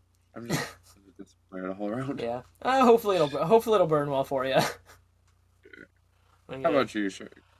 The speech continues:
Speaker 2: Um, e-, e-, more of the grassy taste. Um, still that same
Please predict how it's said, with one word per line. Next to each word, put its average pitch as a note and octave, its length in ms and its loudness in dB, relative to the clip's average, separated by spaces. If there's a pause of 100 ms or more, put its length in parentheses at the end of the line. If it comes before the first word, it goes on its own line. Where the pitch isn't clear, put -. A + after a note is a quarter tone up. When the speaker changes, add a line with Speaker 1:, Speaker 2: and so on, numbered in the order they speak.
(160)
Speaker 2:
Um, F3 380 4
e-, F#3 300 -6
e-, - 40 -2
more A3+ 260 8
of C4 60 4
the B3 60 6
grassy E3+ 380 4
taste. G3 400 0
Um, D#3 300 2
still F#3+ 280 0
that F3 180 4
same E3+ 520 -4